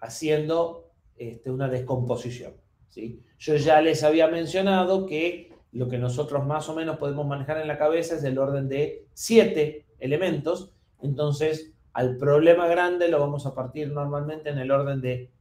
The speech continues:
siete problemas más pequeños, y esos problemas, si todavía son muy grandes, los seguiremos partiendo hasta que realmente podamos resolver cada uno de esos problemas en forma directa. ¿Sí?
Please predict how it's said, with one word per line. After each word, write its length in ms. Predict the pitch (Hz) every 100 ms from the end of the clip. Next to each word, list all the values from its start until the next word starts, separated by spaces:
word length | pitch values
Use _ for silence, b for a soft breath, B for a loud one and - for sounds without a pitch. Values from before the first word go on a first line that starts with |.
| _
siete 440 | - 208 190 180
problemas 520 | - 135 135 139 131
más 200 | 127 139
pequeños, 560 | - - 214 208 220 190
y 40 |
esos 220 | 143 139 135
problemas, 420 | 135 156 165 -
si 80 | 113
todavía 220 | 113 135
son 160 | 160
muy 140 | 170 185
grandes, 460 | 202 196 190 208 B B B -
los 200 | 143 135
seguiremos 460 | 139 139 147 151
partiendo 880 | - 151 147 170 160 160 170 185 - b _
hasta 400 | - - - 151
que 480 | - 170 170 - - _ -
realmente 920 | 127 147 180 196 208 196 196 196 190
podamos 480 | 180 147 151 160 147
resolver 500 | 135 143 139 131 117
cada 320 | - 120 127
uno 280 | 135 147 156
de 40 | 156
esos 200 | 151 151
problemas 480 | 151 156 156 156
en 120 | 135 123
forma 540 | 127 131 135 147 - _ _ _
directa. 580 | 123 120 107 95 _ _ _ _ _ _ _ _
¿Sí? 560 | 202 277 - - _